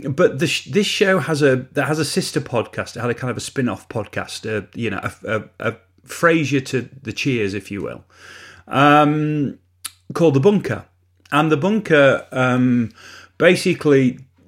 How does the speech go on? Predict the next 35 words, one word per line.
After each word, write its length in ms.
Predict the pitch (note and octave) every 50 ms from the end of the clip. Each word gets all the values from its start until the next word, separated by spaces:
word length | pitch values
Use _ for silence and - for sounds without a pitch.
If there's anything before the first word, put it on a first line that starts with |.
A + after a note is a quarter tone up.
| - C#3+ C3+
tackles 540 | - D#3+ F3+ - - - D#3 D3 C3+ -
the 100 | - D3
non-Brexit 1300 | D3 C#3+ C#3+ D3 C#3 C#3 C3+ C3 C3 B2+ B2 A#2 G2+ - _ _ - C3+ B2 - - - - B2+ - -
related 420 | A2+ G#2+ G2 E2 F#2+ - - G2
stuff, 360 | - - - F#2+ F2+ - - A#2
or 100 | A2+ A2
looks 380 | A#2 B2+ C#3 - - - -
at 160 | - - -
the 80 | - A#2
non-Brexit 840 | A#2 A#2+ A2 G#2+ G#2+ G2 F#2 - - G#2+ - - - - - - _ _ -
related 480 | A2 A2 G#2+ G#2 F#2+ F#2+ - - G#2 -
stuff, 300 | - - G2+ G2+ - -
and 100 | B2+ D3+
it, 140 | D#3 - -
and 140 | - D3+ F3+
it 100 | - -
tackles 340 | - F#3 F#3 - - E3+ -
politics, 480 | - - C3 C3 B2+ C3 - C3 - -
but 160 | - E3 E3
it 120 | D3 D3+
tackles 580 | - - D3+ C3+ - D3+ C#3+ C#3 B2 - - -
wider 560 | - - A2+ B2 C3 C3 B2 A#2+ A2 A2+ A2+
issues 460 | A#2 A#2 - - A#2 A2+ A2 G#2+ G2+
that 260 | A2+ G#2 - - -
feed 300 | - - - A2 G#2+ F#2
into 260 | G#2 G#2+ G#2 - - F#2+
politics. 600 | - - - - - - - - - - - - - - - - - - - - - - -
And 120 | - F3 F#3
it 60 | D#3+
had 160 | D3 A3 B3
an 80 | B3+ A#3+
episode 420 | F#3+ - - - - D#3+ D3 D3
on 140 | D3 D3 C#3+
this 220 | B2+ B2 B2 -
week, 500 | B2+ B2+ C3 B2 A2+ - - - - _